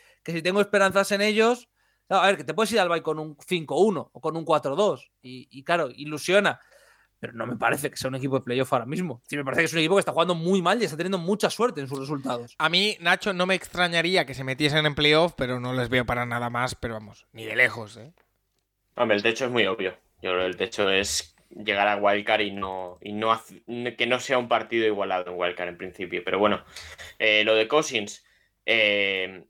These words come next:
Speaker 3: el tema de Cousins es que, bueno, lo que siempre hemos dicho, el, el mayor atracador de la historia de la N F L. Es un jugador que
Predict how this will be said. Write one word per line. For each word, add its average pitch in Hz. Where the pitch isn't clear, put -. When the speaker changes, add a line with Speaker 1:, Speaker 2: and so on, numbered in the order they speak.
Speaker 3:
el 107
tema 147
de 156
Cousins 156
es 156
que, 104
bueno, 110
lo 95
que 101
siempre 120
hemos 95
dicho, 117
el, 95
el 104
mayor 101
atracador 123
de 135
la -
historia 127
de -
la 95
N 82
F -
L. 98
Es -
un 123
jugador 123
que -